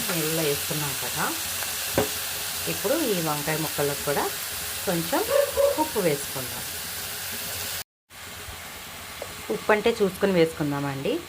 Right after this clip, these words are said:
ఎందుకంటే ఇందాక ఉల్లిపాయ ముక్కల్లోకి మిక్సీలో వేసుకున్నాం కదా ఉప్పు,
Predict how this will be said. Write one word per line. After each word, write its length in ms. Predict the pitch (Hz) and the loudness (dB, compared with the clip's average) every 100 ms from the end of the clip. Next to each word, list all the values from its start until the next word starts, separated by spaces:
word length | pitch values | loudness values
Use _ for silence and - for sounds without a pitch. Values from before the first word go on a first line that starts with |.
| 190 | 0
ఎందుకంటే 400 | 175 170 170 165 247 190 | 0 2 2 4 4 6
ఇందాక 280 | 170 165 165 156 147 147 | 4 4 4 4 4 2
ఉల్లిపాయ 320 | 160 165 170 160 | 4 4 4 4
ముక్కల్లోకి 580 | 156 147 143 143 143 165 156 - - - - - - | 2 2 2 2 0 0 0 -4 -12 -14 -14 -8 -2
మిక్సీలో 380 | 170 - 170 165 151 | -2 2 6 6 6
వేసుకున్నాం 460 | 143 - 156 151 135 131 | 2 2 2 2 2 0
కదా 200 | 143 151 156 160 | 0 0 -2 -8
ఉప్పు, 240 | - 208 | -4 0